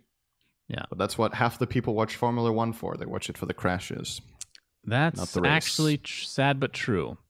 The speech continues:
Speaker 2: Yeah,
Speaker 1: All right.
Speaker 2: that is pretty sad.
Speaker 1: So, actually, you know what? Before we get on to our contest, why don't we get,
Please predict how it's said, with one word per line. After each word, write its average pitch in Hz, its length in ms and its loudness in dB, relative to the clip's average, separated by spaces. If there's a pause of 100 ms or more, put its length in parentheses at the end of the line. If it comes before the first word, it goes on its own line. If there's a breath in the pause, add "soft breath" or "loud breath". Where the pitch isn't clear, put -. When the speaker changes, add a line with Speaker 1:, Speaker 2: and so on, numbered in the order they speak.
(920 soft breath)
Speaker 2:
Yeah, - 120 6
Speaker 1:
All 175 100 8
right. 208 180 10
Speaker 2:
that 90 100 8
is 85 120 0
pretty - 200 -4
sad. - 240 -6 (880 loud breath)
Speaker 1:
So, 143 800 6
actually, 196 300 6
you 185 60 4
know 208 100 6
what? 196 160 6
Before 170 260 2
we 214 120 6
get 143 160 8
on 135 220 6
to - 180 2
our 98 100 4
contest, 110 760 -2
why 127 120 2
don't 196 100 0
we 165 80 2
get, 131 220 4